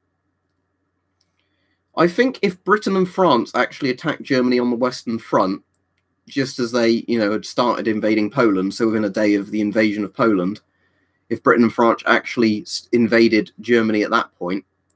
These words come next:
they'd have actually stood a good chance of ending the war quite early on. The problem was, of course, that we basically let the Germans fight a war on one front, and, you know, there wa-, wasn't enough troops and the line wasn't well enough defended.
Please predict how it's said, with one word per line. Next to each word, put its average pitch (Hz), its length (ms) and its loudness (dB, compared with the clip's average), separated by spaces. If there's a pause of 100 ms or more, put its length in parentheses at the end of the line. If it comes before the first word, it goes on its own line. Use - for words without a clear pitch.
(240)
they'd 123 160 2
have 127 80 0
actually 143 280 -2
stood 135 180 -4
a 117 40 2
good 120 160 2
chance 120 320 -2
of 123 60 -6
ending 117 240 2
the 110 60 2
war 110 260 0
quite 110 260 -4
early 107 280 2
on. 95 260 0 (540)
The 113 80 -12
problem 120 420 0
was, 120 120 0
of 110 100 -6
course, 110 420 -2
that 113 240 -2
we 110 80 -2
basically 110 560 -2
let 113 160 0
the 110 80 -10
Germans 107 400 0
fight 113 260 -4
a 101 60 -4
war 107 260 -2
on 104 120 -4
one 101 180 -2
front, 98 420 -2
and, 107 320 -2 (920)
you 107 140 -10
know, 92 200 -4 (720)
there 113 120 4
wa-, 123 260 8
wasn't 117 260 2
enough 107 260 0
troops - 420 -4
and 107 80 -2
the 104 40 -2
line 107 260 0
wasn't 104 300 -6
well 107 160 -2
enough 104 180 -6
defended. 98 480 -6